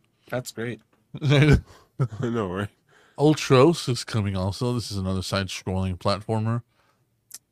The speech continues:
Speaker 1: Eh,
Speaker 2: Mm,
Speaker 1: I'm
Speaker 2: no
Speaker 1: over
Speaker 2: one
Speaker 1: it.
Speaker 2: cares. Uh, Tower of Fantasy is an open-world sci-fi game from Hota.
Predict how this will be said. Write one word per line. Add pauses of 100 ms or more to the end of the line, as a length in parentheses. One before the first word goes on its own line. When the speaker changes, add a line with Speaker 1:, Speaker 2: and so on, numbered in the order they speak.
Speaker 1:
Eh, (140)
Speaker 2:
Mm,
Speaker 1:
I'm
Speaker 2:
no
Speaker 1:
over
Speaker 2:
one
Speaker 1:
it.
Speaker 2:
cares. (1400)
Uh, (1160)
Tower
of
Fantasy
is
an
open-world
sci-fi
game
from
Hota.